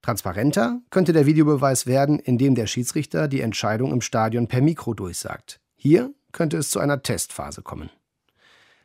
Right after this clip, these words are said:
Ein wichtiges Thema wird der Umgang mit Kopfverletzungen sein.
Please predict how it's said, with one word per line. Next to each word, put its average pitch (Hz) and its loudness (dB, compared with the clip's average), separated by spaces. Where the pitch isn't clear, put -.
Ein 110 -2
wichtiges 131 0
Thema 165 0
wird 170 2
der - 0
Umgang 123 2
mit 147 2
Kopfverletzungen 92 -4
sein. 80 -10